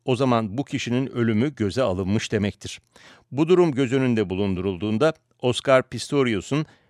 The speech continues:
"Şansı yaver gitti" denilebilir. Hukuk uzmanları Pistorius'un hapisteki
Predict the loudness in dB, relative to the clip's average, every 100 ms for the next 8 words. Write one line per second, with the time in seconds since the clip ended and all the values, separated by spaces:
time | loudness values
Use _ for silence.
0 | _ -8 -2 -2 -2 -6 -2 2 2 2
1 | 2 0 -8 -2 2 2 4 2 2 -2
2 | -2 _ _ -20 _ _ -4 -2 0 -2
3 | 0 0 0 0 -2 -8 -4 0 2 0
4 | -2 -6 -6 -8 -6 -8 -6 -6 -6 -8